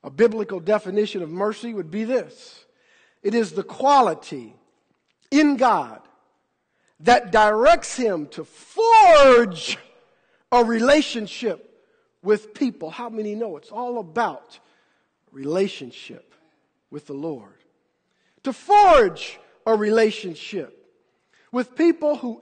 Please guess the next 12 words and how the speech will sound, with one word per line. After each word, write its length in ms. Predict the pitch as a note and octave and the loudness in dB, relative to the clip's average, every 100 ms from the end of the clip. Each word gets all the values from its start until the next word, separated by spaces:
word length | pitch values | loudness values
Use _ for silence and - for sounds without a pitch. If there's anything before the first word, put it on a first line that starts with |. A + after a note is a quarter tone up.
| - | -4
absolutely, 1080 | C#4 D4 - - - C4 C4 C4 B3+ A3 A#3 | -2 -4 -8 -20 -14 -10 -8 -8 -10 -10 -8
listen 300 | C4 - D#3+ | -8 -10 -16
to 180 | - C#3+ | -16 -16
me 120 | C3 | -16
now, 320 | B2+ A#2+ B2+ _ _ _ _ _ _ _ _ _ _ _ _ | -18 -20 -20 _ _ _ _ _ _ _ _ _ _ _ _
do 220 | D3+ D4+ | 0 2
not 420 | D4 G#3 F3+ - D3+ | 2 2 -2 -8 -8
deserve 960 | E3 D3 E3+ G#3+ D3+ A#2+ A2 G#2+ _ _ _ _ _ _ - | -8 -8 -8 -8 -8 -14 -20 -20 _ _ _ _ _ _ -16
to 160 | F#3+ | -14
be 480 | D#3 A3 D3+ B2+ C3+ _ _ _ _ D3+ | -10 -10 -10 -14 -20 _ _ _ _ -18
in 120 | C#3 | -16
relationship 920 | C#3 D3 G#3 - C3 - C#3 A#2+ | -10 -8 -8 -10 -20 -20 -20 -20